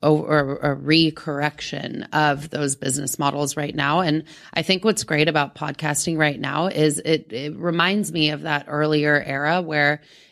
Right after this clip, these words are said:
if you have a voice and you have something to say and you have an opinion that's, uh, niche but deep, you can get your message out there. And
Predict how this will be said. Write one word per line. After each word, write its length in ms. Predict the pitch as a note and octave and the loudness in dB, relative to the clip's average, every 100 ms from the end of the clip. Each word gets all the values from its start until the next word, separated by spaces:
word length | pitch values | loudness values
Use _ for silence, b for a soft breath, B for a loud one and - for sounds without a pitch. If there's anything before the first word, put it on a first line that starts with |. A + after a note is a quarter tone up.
| _ | _
if 60 | |
you 100 | F3 F#3+ | 2 4
have 100 | G#3 | 4
a 60 | |
voice 440 | F3+ D#3 D#3+ E3+ - | 0 2 2 2 -2
and 100 | E3 | 0
you 60 | |
have 140 | D#3 D3 | 0 0
something 320 | G3+ F3 D3+ | -4 -4 -4
to 100 | D#3 | -2
say 380 | - D3 D#3+ F3 | 0 2 4 4
and 100 | E3 | 2
you 80 | |
have 80 | D#3+ | 2
an 80 | D#3 | 0
opinion 580 | D3 - C#3+ D#3 E3 E3 | -2 -2 0 2 2 2
that's, 360 | D3+ D3 - b b b b | 0 -2 -8 b b b b
uh, 260 | D#3 D3+ C#3 | -2 0 0
niche 500 | C#3 D3 E3 - - | 2 4 4 2 -2
but 240 | D3+ C#3+ | -2 -4
deep, 340 | D3+ D3+ G3+ | -4 -2 -2
you 160 | D#3 D3+ | -4 -4
can 200 | C#3+ D3+ | -2 -2
get 200 | D3 D3 | -2 0
your 460 | D#3+ D3+ D3 D3 - | 2 4 4 2 -2
message 520 | - D3 C#3+ F#3+ E3 | -2 -2 0 -2 -2
out 300 | - F#3+ - | 0 0 2
there. 260 | A3 A3 G3 | 2 2 0
And 340 | D#3 D3+ D3 | -2 -2 -6